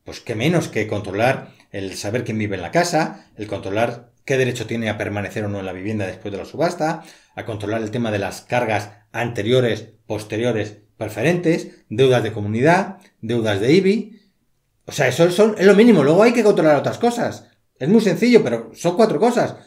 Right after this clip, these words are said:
Pero hay que, hay que conocerlas, porque si no entras en pánico. Y esta persona que me, que me consultó, es que podía haber palmado los tropecientos mil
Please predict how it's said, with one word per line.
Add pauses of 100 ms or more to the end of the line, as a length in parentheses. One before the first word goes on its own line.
(140)
Pero
hay
que,
hay
que
conocerlas,
porque
si
no
entras
en
pánico. (200)
Y
esta
persona
que
me, (200)
que
me
consultó, (260)
es
que
podía
haber
palmado
los (1040)
tropecientos
mil